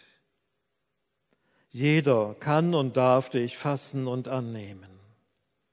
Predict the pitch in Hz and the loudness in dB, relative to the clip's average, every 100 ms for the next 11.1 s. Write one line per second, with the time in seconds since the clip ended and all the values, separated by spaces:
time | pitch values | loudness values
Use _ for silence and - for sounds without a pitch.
0 | _ _ _ _ _ _ _ _ _ _ | _ _ _ _ _ _ _ _ _ _
1 | - 156 180 175 160 147 139 139 143 131 | 0 4 6 6 4 4 2 4 2 4
2 | 147 135 139 139 165 175 170 160 151 143 | 0 2 2 4 2 2 0 -2 0 -2
3 | 139 - 143 135 131 - 185 196 - 156 | -4 -2 2 2 2 -4 -4 -4 -4 -6
4 | 135 - 151 151 143 143 135 135 131 143 | -6 -6 -2 -2 0 -4 -2 -4 0 0
5 | 139 131 - 107 98 92 _ 101 107 _ | 0 -4 -12 -16 -16 -18 _ -20 _ _
6 | _ _ _ _ _ _ _ _ _ _ | _ _ _ _ _ _ _ _ _ _
7 | _ _ _ _ _ 165 196 196 180 156 | _ _ _ _ _ 2 4 6 4 4
8 | 151 151 143 139 - 151 165 165 143 147 | 2 4 2 0 0 2 4 0 0 2
9 | 143 143 131 139 131 131 131 139 139 135 | 2 -2 -2 -2 0 0 2 2 2 2
10 | 139 139 131 123 - 101 92 - 104 110 | 0 -2 -4 -8 -12 -14 -14 -20 -20 -20
11 | 104 | -20